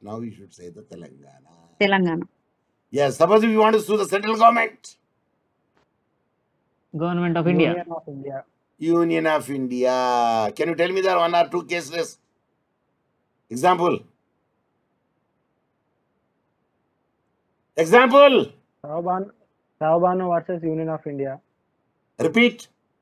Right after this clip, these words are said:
Speaker 4: Sahabano versus Union of India.
Speaker 1: What is that?
Speaker 4: Sahabano
Speaker 1: What are
Speaker 4: case, sir.
Speaker 1: Say loudly, spelling.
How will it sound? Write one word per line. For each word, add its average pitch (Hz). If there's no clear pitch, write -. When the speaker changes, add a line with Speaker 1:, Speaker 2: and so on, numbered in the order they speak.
Speaker 4:
Sahabano 180
versus 170
Union 160
of 160
India. 139
Speaker 1:
What 110
is 123
that? 165
Speaker 4:
Sahabano 160
Speaker 1:
What -
are -
Speaker 4:
case, 147
sir. 127
Speaker 1:
Say 175
loudly, 185
spelling. 220